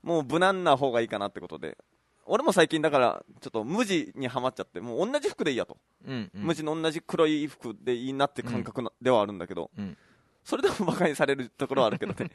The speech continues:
Speaker 2: <laughs>
Speaker 1: サイズ感とか。
Speaker 2: うんうん。
Speaker 1: そうそうそう。
Speaker 2: サイズ感が、俺一番ね、センサーサイズ感だと思うんだよな。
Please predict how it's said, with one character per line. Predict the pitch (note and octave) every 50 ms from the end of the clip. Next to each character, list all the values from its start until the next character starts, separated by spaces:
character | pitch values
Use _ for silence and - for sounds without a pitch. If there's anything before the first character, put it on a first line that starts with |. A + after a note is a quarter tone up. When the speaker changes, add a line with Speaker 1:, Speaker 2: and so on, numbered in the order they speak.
| A3 F3 -
Speaker 2:
<laughs> | _ _ _
Speaker 1:
サ | - - D#3 C#3+
イ | C#3
ズ | B2 B2 A#2+
感 | - A#2+ G2 F2
と | - E2+
か。 | - - -
Speaker 2:
う | - A2+
ん |
う | B2+ A#2 A2 A2 A2 G#2+ G#2 F#2+
ん。 | F2+ _
Speaker 1:
そ | - B2 A#2 A2+
う |
そ | A2 - A2
う | G2+
そ | - -
う。 | -
Speaker 2:
サ | - F#3+ G3
イ | F#3+ F#3+
ズ | F#3 F#3+ F#3+
感 | - G3+ F3+ E3 D3+
が、 | C3 G2+ - C#3
俺 | D#3 E3 F#3+
一 | G3 - - A3
番 | A3 G3 E3
ね、 | C#3+ B2+
セ | - G#3+
ン | A3+ G#3+
サ | - D#3
ー | B2
サ | - - G3 A#3
イ | B3+ C4
ズ | C4 C4+
感 | - C4 G3+
だ | D#3+
と | - C3+
思 | B2 A#2+
う |
ん | A2
だ | G2+
よ | G2
な。 | G2 F#2+